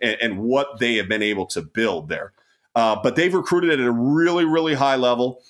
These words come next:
I think Isaiah Mobley coming back obviously is huge. I would anticipate that he is a little bit more assertive, uh, than he has been in the past. Uh, you've got four, four other top five guys back.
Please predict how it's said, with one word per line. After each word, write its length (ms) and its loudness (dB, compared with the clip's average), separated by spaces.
I 80 2
think 120 0
Isaiah 300 2
Mobley 300 2
coming 240 0
back 200 2
obviously 440 0
is 80 -6
huge. 420 0
I 120 2
would 140 0
anticipate 600 -2
that 100 -4
he 100 2
is 120 0
a 40 0
little 220 2
bit 140 -2
more 180 0
assertive, 640 0
uh, 280 2
than 240 0
he 180 0
has 240 2
been 260 0
in 200 -2
the 80 -4
past. 460 -2
Uh, 180 0
you've 160 -4
got 220 -2
four, 380 -2
four 300 -2
other 180 2
top 420 -2
five 320 0
guys 340 0
back. 540 -2